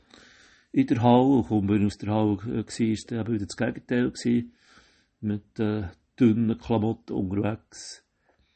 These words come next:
Gibt's jetzt noch Penalty? Oder Freistoss?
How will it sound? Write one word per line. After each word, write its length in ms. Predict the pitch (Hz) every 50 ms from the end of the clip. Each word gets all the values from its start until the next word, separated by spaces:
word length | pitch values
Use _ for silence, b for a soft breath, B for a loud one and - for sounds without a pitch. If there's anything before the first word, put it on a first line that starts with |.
| _ _ _ _ _ _ _ _ _ _ _
Gibt's 200 | _ _ _ -
jetzt 200 | 113 _ - -
noch 120 | 107 -
Penalty? 720 | - 113 107 101 101 95 95 98 - _ _ - 107 104 98 _ _ _ _ _ _ _ _ _ _ _ _ _ _ _ _ _ _ _ _ _ _ _ _ _ _ _ _ _ _ -
Oder 220 | 113 107 98 104
Freistoss? 840 | 101 104 98 104 110 107 101 - - - 98 98 _ - - - _